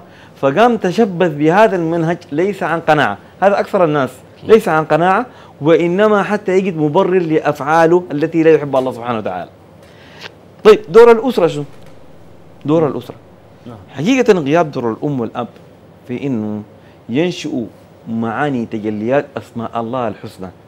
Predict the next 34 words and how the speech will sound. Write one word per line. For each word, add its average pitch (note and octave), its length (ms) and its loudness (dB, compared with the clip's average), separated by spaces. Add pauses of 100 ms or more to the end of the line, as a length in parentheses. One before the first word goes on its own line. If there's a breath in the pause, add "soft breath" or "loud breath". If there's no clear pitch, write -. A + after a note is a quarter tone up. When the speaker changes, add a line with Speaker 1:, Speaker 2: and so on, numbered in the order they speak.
(280 loud breath)
Speaker 1:
في B2 200 -14
قلوب B2+ 320 -6
أطفالهم C#3 420 -2
منذ G#2+ 140 -6
الصغر. F#2+ 400 -8 (260)
يعني D#3 180 2
هسه E3+ 180 -4
كلمة، D#3 200 0
إحنا D3+ 160 -6
بنتكلم D#3+ 240 -2
على C3 100 -2
الفطرة A#2+ 280 -6 (580 loud breath)
وكلمة C3 340 -4
فاطر. B2+ 440 -6 (1000)
ها؟ C3 140 -8 (200)
ال-، A2+ 180 -6
ال-، A2 160 -6 (220 loud breath)
يقول B2 120 0
لك D3+ 80 2
فاطر، F3 460 2
آه، - 60 -4
يعني A2 460 -6
هو C#3+ 360 -2
الخالق، C3 600 -2 (300)
هو C#3+ 80 2
المبتدئ C3 420 -2
بالخلق، A#2+ 340 -4 (320)
هو C#3+ 60 4
المخترع، B2 440 -2 (420)
فاطر. C3+ 280 0 (920 loud breath)
إحنا G#3 220 2
الآن F#3+ 420 -2 (720)
كيف B3 360 2
إحنا F#3+ 320 -2